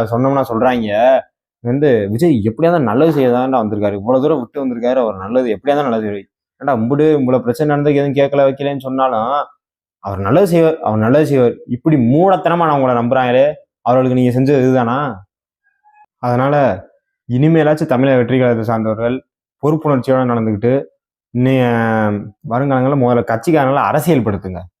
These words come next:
இப்படி பைத்தியக்காரத்தனமா இது வரைக்கும் என்ன தமிழக வரலாற்றுல எந்த கட்சி கூட்டமும் இவ்வளவு கேவலமா நடந்ததில்ல. மத்த கட்சியை நீங்க எதுக்கு திமுக மா-, திமுகவுக்கு மாற்று தாவேக்கான்னு சொல்றீங்களே, எந்த வகையில நீங்க சொல்றீங்க?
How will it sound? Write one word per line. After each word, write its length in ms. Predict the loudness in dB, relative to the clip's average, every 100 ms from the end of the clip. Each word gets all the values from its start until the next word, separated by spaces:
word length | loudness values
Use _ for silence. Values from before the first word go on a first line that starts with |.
| _ _ _ _ _ -6
இப்படி 160 | -4
பைத்தியக்காரத்தனமா 720 | 0 0 0 2 2 0 0 0
இது 120 | 2
வரைக்கும் 260 | 2 2 2
என்ன 120 | 0 -2
தமிழக 360 | 0 0 2 2
வரலாற்றுல 460 | 2 0 0 -2 -2
எந்த 220 | -2 -2 -2
கட்சி 240 | -2 -4
கூட்டமும் 360 | -6 -4 -4 -6
இவ்வளவு 320 | -2 -2 -2
கேவலமா 340 | 0 0 0 0
நடந்ததில்ல. 440 | -2 -4 -8 -12 -20 _ _ _ _ _ _ _ _ _ _ -8
மத்த 220 | -4 0
கட்சியை 240 | 0 2 2
நீங்க 160 | 4 4
எதுக்கு 200 | 2 0 0
திமுக 300 | 2 2 2 2
மா-, 200 | 2 0 -2
திமுகவுக்கு 420 | -2 2 0 2
மாற்று 360 | 0 0 0 0
தாவேக்கான்னு 460 | 2 2 2 0 -2
சொல்றீங்களே, 360 | -4 -4 -2 -2 0
எந்த 220 | 0 2
வகையில 280 | 2 2 0
நீங்க 140 | -2 -8
சொல்றீங்க? 320 | -12 -12 -12